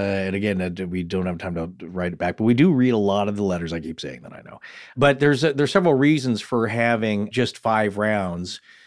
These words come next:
One of them is that you have the hammer on an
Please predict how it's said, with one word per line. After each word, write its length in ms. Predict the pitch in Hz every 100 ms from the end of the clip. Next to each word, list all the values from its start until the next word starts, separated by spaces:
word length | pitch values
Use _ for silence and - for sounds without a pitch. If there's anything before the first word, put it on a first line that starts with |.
| _ -
One 300 | 120 147 156
of 60 |
them 360 | 127 107 107 113 _
is 720 | 117 113 107 104 98 - - - 113
that 440 | 117 110 101 -
you 260 | 127 127 120
have 220 | 147 143
the 80 | 127
hammer 460 | 113 147 143 123 110
on 140 | 107
an 120 | 107